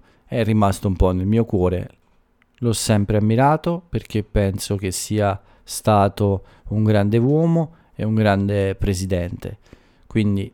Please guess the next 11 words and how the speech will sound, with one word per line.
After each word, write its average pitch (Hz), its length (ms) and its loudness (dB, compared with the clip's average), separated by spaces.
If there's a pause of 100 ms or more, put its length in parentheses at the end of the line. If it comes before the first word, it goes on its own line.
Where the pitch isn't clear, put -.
(100)
tanti 113 320 -2
auguri 107 480 -2
Sandro 143 640 -2
e 98 240 -4
buon 117 380 0
centoventiquattresimo 101 2000 0
compleanno. 92 840 -4 (920)
Un 113 140 -4
altro 110 720 0
personaggio 101 680 0
importante 95 920 -4